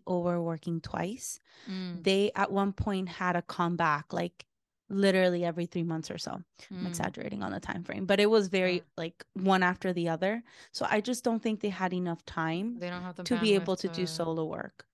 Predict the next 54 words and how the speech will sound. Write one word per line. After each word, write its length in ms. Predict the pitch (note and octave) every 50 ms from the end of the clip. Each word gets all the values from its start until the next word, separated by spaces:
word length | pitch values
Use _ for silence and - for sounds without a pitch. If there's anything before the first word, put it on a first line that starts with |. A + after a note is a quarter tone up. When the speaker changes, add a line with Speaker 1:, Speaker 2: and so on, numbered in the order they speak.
| _ _ -
Speaker 2:
Yeah. 200 | F#3 F3+ F3 E3+
Speaker 1:
because 340 | E3 G3 - G#3 G3 F#3+ F3+
they, 120 | G3 G3 -
it 60 | G#3
was 220 | G#3+ G#3 G3+ F#3
literally, 540 | F#3 F#3+ G3 G3 G3 G#3 G#3 G#3 G#3 G#3 G#3
like, 220 | F#3+ F3 E3 D#3+ - - - E4+ D4
one 320 | F#3+ F3+ F#3 F#3 F#3+ F#3
comeback 480 | - G3+ G3 F#3 F#3 F3 F3 F3 - -
after 280 | E3 D#3+ - - F3
another, 320 | E3+ E3 E3 E3 E3 E3+ E3+
after 280 | D#3+ D#3 - - E3+
another, 400 | D#3+ D#3+ E3 E3 E3 E3 E3 E3
after 280 | D#3+ E3 E3 - - E3+
another. 360 | E3 E3 E3 D#3+ E3 F3+ G3
And 160 | G3 F#3 F3+
there 120 | F3+ F3 F3
was, 200 | F3+ F3 - - - - - - - - _ _
I 100 | - F#3
read 140 | F#3 G3+ G3+ F#3
a 40 |
couple 280 | - - F#3+ - - E3+
of 100 | D#3 -
articles 560 | - E3+ E3+ F3 E3+ - F3 E3+ E3+ E3 - -
where, 120 | - -
like, 180 | - - F3+ -
fans 300 | - F3 E3+ E3+ E3+ F3+
were 100 | - -
like, 280 | - G#3+ G#3+ G3+ - -
"J 140 | - G#3 G3+
Y 140 | G#3 G3+ G3+
P, 520 | - - B3+ B3+ B3+ A#3+ G#3 F#3+ F#3+ F#3+ F#3+ -
give 160 | A3 G3+ G3
'em 120 | A3 A3+ G#3+
a 60 | F#3+
break. 400 | - - A3 A3+ A3+ G#3+ G3+ -
They 140 | G3+ G3 F#3+
deserve 540 | - G3 F#3+ F3+ F#3+ G3+ G#3 G#3+ G#3 G3 F#3+
it." 260 | F#3 F3 E3 - - _ -
But 260 | F3 D#3+ - E3 E3
he 140 | E3+ - -
never 160 | - - - _ _ -
did. 100 | - _ _ _ _ _ _ _
<laughs> 340 | - - - - - - -
Speaker 2:
I 60 | A3
mean, 160 | A3+ A#3+ A#3+ A#3+
it, 140 | A#3+ - -
it 180 | A#3 A#3 -
still 280 | - - - C#4 D#4 E4+
feels 320 | - - C4+ C4+ C4+ A#3
like 120 | A3 G3+ F#3+
it's 160 | F#3+ F#3 -
very 200 | F#3+ F#3+ F#3+ F#3
much 380 | F#3 F3+ F3+ E3+ - - -